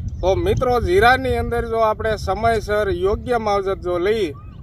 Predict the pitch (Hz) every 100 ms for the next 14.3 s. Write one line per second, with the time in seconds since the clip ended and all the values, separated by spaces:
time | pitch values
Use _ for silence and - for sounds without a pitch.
0 | - 165 185 170 185 180 175 - 190 208
1 | 156 202 208 208 214 220 220 220 - -
2 | - - 175 196 190 151 180 254 240 233
3 | 220 - 226 240 220 - 202 190 - 180
4 | 170 - - - - - 135 139 185 240
5 | 233 233 233 233 226 202 220 220 175 185
6 | 214 220 226 220 214 214 220 220 208 196
7 | 220 208 214 208 - 208 208 220 226 175
8 | 254 226 214 196 180 202 247 - - -
9 | - - - 180 202 - 180 214 262 247
10 | 233 233 226 226 220 220 - 190 208 233
11 | 202 202 202 202 196 180 185 185 185 185
12 | 214 202 165 170 196 202 190 226 208 180
13 | 160 151 180 202 - 190 208 190 180 151
14 | 151 202